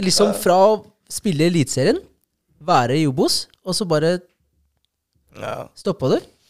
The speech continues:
Speaker 1: Og du bare, du gadd ikke mer?
Speaker 2: Ja.
Speaker 1: Hadde du ingen tilbud, ingenting?
Speaker 2: Jeg hadde tilbud, og altså, altså
Speaker 1: Fra, fra hvem?
Speaker 2: som, altså, jeg kunne dratt til, eh, et Obos-lag,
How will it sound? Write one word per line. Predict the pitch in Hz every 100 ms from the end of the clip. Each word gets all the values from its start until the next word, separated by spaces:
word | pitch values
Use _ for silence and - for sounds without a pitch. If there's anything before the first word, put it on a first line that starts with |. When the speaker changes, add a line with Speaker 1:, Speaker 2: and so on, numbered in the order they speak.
| _ -
Speaker 1:
Og | 180 175 - _
du | 160
bare, | 165 147 147
du | 139 143
gadd | 135
ikke | 123 202
mer? | 330 - _ _ _ -
Speaker 2:
Ja. | 190
Speaker 1:
Hadde | 202 170
du | 208
ingen | 165 165
tilbud, | 170 190 139 139 143
ingenting? | 151 131 156 240 - _ _ _ _ _ _ -
Speaker 2:
Jeg | 135
hadde | 120 131
tilbud, | 240 190 95 175 190 -
og | 151 151 147
altså, | 143 151 147 143 147 - - -
altså | 147 175
Speaker 1:
Fra, | 175 214
fra | - 220
hvem? | 254 214
Speaker 2:
som, | - - _ _ _ _ _ _ -
altså, | 147 156
jeg | 160
kunne | - 147 190
dratt | 170 131 - _
til, | 143 135 131
eh, | 127 127 127 123 123 123 123 120 120 -
et | 123 - - -
Obos-lag, | 120 117 117 - - 135 156